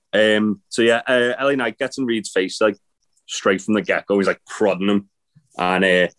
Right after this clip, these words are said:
Reed just chops the shit <laughs> out of him. Um, he hits a really nice pop-up power slam at one point, and then he's just, like, kind of working overnight with, like,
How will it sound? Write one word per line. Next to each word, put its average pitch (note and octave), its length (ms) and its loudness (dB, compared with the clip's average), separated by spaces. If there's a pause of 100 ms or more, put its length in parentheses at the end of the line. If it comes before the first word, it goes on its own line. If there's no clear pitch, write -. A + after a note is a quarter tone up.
(400)
Reed F#2+ 300 -2
just - 200 -4
chops - 340 0
the G2 60 2
shit - 340 -2
<laughs> - 100 -4
out B2+ 100 0
of G#2+ 80 -2
him. G#2 220 -2 (520)
Um, F#2+ 380 2 (1040)
he F#2+ 80 -2
hits G#2 160 -2
a G#2+ 80 2
really G#2 240 4
nice G#2+ 160 2
pop-up - 320 -2
power E2+ 300 -2
slam G2+ 240 0
at E2 80 -2
one G#2 160 2
point, A2 260 2 (540)
and F#2 120 2
then F#2 120 2
he's F2+ 100 -2
just, F#2+ 160 -2
like, F#2+ 160 0
kind G2 160 2
of F2+ 100 -2
working F2 380 2
overnight F#2 560 0
with, F2+ 80 -6
like, F#2 160 -2